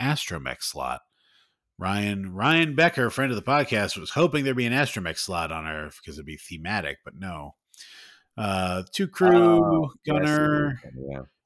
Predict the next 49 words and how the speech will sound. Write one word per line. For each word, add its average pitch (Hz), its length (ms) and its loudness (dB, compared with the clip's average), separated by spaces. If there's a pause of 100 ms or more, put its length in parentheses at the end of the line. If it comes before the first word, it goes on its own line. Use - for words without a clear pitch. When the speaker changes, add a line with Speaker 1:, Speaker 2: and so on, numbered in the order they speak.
Speaker 1:
Uh, 123 200 0
she - 180 2
can 247 240 4
take 220 220 4
triple 180 240 2
zero 160 260 4
and 139 100 0
B 135 120 2
T 135 160 0
one, 110 240 2
though, 98 180 0
which 98 240 -2
are 92 300 -2
her 92 200 -6
droids. 80 600 -6 (420)
Speaker 2:
Mm-hmm. 80 220 -6
Speaker 1:
Uh, 76 80 -4
'cause - 160 -14
B 87 160 -6
T - 140 -10
one 85 160 -6
is 110 60 -8
a, 73 320 -8 (520)
uh, 76 140 -12
B 92 140 -6
T - 140 -10
one 82 220 -10
is 80 180 -12
a, 71 400 -8
uh, 73 880 -10 (800)
uh, 104 380 -10
gunner, 110 360 -6 (280)
gunner 92 180 -6
slot, - 320 -12
not 78 200 -12 (120)
Speaker 2:
Yeah. 95 200 -4
Speaker 1:
a 78 200 -16
astromech - 360 -18
slot. - 200 -20 (520)
Anyway, 98 160 2
Speaker 2:
I, 95 40 -2
Speaker 1:
that's 113 240 -6
Speaker 2:
I - 40 -6
Speaker 1:
plenty, 170 180 2
Speaker 2:
feel - 120 6
like 131 100 8
Speaker 1:
plenty 175 200 2
of 131 80 2
loadout. 87 400 0